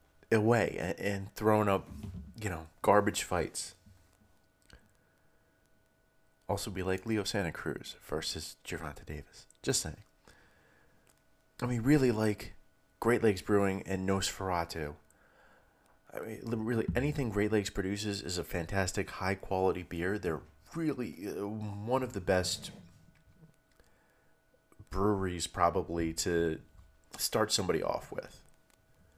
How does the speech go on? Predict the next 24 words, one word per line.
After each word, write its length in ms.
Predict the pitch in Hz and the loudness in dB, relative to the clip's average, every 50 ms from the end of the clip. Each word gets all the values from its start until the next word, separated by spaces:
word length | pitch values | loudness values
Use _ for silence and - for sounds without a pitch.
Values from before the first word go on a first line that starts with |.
| _ - - - - 90 - - - | _ -20 -18 -16 -14 -14 -14 -6 -4
Right, 140 | 107 95 | -4 -4
if 80 | 90 - | -2 0
somebody's 360 | - 127 131 139 131 113 - 107 | 0 0 2 2 2 2 4 6
like, 200 | 101 95 92 - | 6 4 4 0
"I, 300 | - 110 101 - 117 117 | -2 0 2 4 4 4
I've 100 | 113 127 | 4 2
always 240 | 147 160 135 113 | 2 0 0 0
wanted 220 | 110 113 113 107 92 | 0 -2 -2 -2 -2
to 80 | 90 | -4
try 320 | 82 - - 101 98 98 90 | -4 -2 0 4 4 6 6
a 80 | 80 | 4
porter. 540 | 76 - - - 92 85 76 73 67 69 - - | 2 0 -2 0 2 2 2 2 0 -2 -6 -8
Can 140 | - 95 | -8 -8
I 80 | 92 92 | -8 -6
get 160 | 95 104 104 | -6 -4 -4
a 40 | 101 | -4
porter?" 320 | - - 92 92 92 87 | -2 0 0 0 2 0
Get 240 | 73 - - - - | -2 -2 -2 -4 -2
them 120 | - 117 101 | -2 -6 -6
a 40 | |
Great 280 | 90 - 82 80 76 - | -6 -6 -6 -6 -6 -6
Lakes 180 | - - - - | -10 -10 -10 -16
porter. 320 | - - - - - - - _ _ _ _ _ _ _ _ _ _ _ _ _ _ _ _ _ _ | -16 -14 -12 -12 -12 -14 -16 _ _ _ _ _ _ _ _ _ _ _ _ _ _ _ _ _ _
Right? 240 | 80 80 80 76 | -6 -4 -4 -6